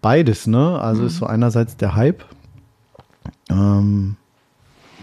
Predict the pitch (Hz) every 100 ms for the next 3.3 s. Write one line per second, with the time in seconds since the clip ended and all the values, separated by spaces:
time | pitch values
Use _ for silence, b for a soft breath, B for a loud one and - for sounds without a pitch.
0 | B B B - 101 - 95 87 80 87
1 | - - - 98 - - - - 110 113
2 | - 113 - 117 - 117 - 131 123 123
3 | 127 135